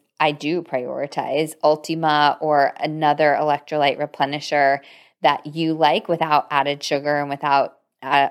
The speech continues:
artificial colors, junky ingredients, things like that. I'll link to Ultima in the show notes, like I said, and I'll also link to a post that I wrote on the power of electrolytes and what they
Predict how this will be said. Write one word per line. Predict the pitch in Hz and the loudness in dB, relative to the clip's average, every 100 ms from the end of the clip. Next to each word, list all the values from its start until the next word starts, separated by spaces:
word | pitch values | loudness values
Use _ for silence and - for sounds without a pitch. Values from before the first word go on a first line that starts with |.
| - | 2
artificial | 147 143 139 147 | 0 0 -4 -6
colors, | 139 294 254 220 214 196 | 0 2 4 4 2 0
junky | 175 151 147 | -4 -8 -10
ingredients, | 143 143 139 143 139 | -14 -14 -12 -12 -12
things | - 147 147 | -14 -14 -12
like | 147 170 | -16 -16
that. | 165 175 214 - - _ _ | -10 -6 -6 -8 -20 _ _
I'll | 190 233 | 2 2
link | 254 262 262 | 0 -2 -6
to | - 240 202 185 - | -4 0 2 0 2
Ultima | 170 175 180 170 151 147 139 165 | 2 2 -4 0 2 2 -4 -6
in | 160 | -4
the | |
show | 156 156 147 | -2 0 0
notes, | 147 143 - | 0 -4 -2
like | 151 147 | -2 -2
I | 151 | -6
said, | - 151 147 127 | 0 4 4 2
and | 151 | -8
I'll | 147 - | -8 0
also | 160 165 175 | 0 2 0
link | 165 160 147 - - | 0 -4 -8 -10 -16
to | - 165 151 151 143 139 _ _ _ _ _ _ - - | -6 0 2 2 0 -8 _ _ _ _ _ _ -8 0
a | 170 151 147 139 - | 2 4 2 0 -2
post | - 180 180 - | -2 -2 -4 -6
that | 151 151 | -2 2
I | 147 | 2
wrote | 139 143 143 - - | 2 0 0 -6 -4
on | 151 147 143 151 | 0 0 0 -4
the | 156 | -10
power | 156 - 143 156 170 | -12 -2 0 2 2
of | 185 185 | 2 2
electrolytes | 208 214 - 226 220 220 | 2 0 0 2 2 2
and | 165 160 | -6 -6
what | 147 - | -6 -4
they | 147 | -6